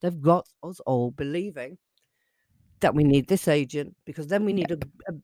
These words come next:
Speaker 1: a big publishing deal. And the bigger the
Speaker 2: Yeah.
Speaker 1: deal, the better.
Speaker 2: Yeah.
Speaker 1: And it's not just about, it's not fame in the way that people necessarily think about it. As artists, we need people to know about us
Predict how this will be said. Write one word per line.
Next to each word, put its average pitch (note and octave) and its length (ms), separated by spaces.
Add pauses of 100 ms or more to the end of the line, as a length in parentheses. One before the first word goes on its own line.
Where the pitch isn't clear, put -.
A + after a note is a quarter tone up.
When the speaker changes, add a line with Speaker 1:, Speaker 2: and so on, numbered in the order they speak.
(160)
Speaker 1:
a E3 60
big D3+ 320
publishing C#3+ 540
deal. A#2 340 (200)
And G3 100
the G#3+ 60
bigger G#3 220
the D#3+ 120
Speaker 2:
Yeah. - 120
Speaker 1:
deal, D3 280
the C3+ 180
better. F#3 520 (720)
Speaker 2:
Yeah. - 260 (420)
Speaker 1:
And G#3+ 120
it's G#3+ 160
not A3 280
just A#3+ 360
about, F#3+ 260
it's - 120
not G3 280 (280)
fame F#3 500
in E3+ 180
the D#3+ 100
way D#3 180
that C3+ 160
people D3 240
necessarily C#3+ 480
think G3 260
about D3+ 380
it. C3+ 240 (500)
As E3+ 280
artists, F#3+ 640
we F3+ 80
need F3 220
people D#3 280
to - 140
know D3+ 240
about C3 300
us A2 320